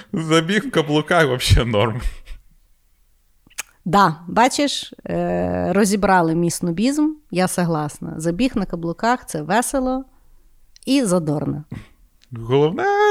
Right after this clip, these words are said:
Speaker 1: як ти до цього відносишся? Чи як до спорту, чи просто до хахатайки? Я сумніваю-, бо, бо
Speaker 2: Факт.
Speaker 1: бачиш, в драконів ти відносишся це просто як до перформансу, і тобі здається, що це норм.
Speaker 2: Да.
Speaker 1: А в, в, в, в,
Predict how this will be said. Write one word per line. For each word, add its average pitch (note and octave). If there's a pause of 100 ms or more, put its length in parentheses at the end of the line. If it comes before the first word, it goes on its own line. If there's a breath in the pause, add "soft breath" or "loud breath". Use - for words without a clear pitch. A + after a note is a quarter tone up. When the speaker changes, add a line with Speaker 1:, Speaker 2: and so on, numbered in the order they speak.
(120)
Speaker 1:
як E4+
ти A#3
до G3+
цього F3+
відносишся? D3 (320)
Чи -
як C#3
до B2+
спорту, -
чи -
просто B2+
до G#2+
хахатайки? - (480 loud breath)
Я B2+
сумніваю-, C3+
бо, D#3
бо C#3+
Speaker 2:
Факт. D3+
Speaker 1:
бачиш, G3
в C#3
драконів F3+ (560 loud breath)
ти D#3+
відносишся D3
це D3
просто C3
як A2+
до A#2+
перформансу, F#2+
і -
тобі A#2
здається, C3
що -
це -
норм. G2+
Speaker 2:
Да. F3+ (380 loud breath)
Speaker 1:
А A2
в, A2
в, B2+
в, B2
в, D3+